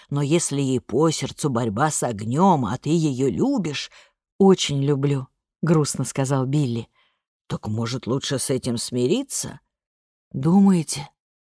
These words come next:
«Уверен. Ты же хочешь,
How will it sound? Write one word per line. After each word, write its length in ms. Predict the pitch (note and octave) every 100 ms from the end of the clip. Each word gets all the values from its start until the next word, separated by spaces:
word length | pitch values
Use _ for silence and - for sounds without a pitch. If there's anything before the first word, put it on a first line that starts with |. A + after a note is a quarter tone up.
| -
«Уверен. 800 | G3 G#3+ B2+ G3+ C4+ D#3 F#2+ - _ _ _ _ -
Ты 120 | F#3+
же 140 | E3
хочешь, 680 | E3+ - A3 - C#4+ - -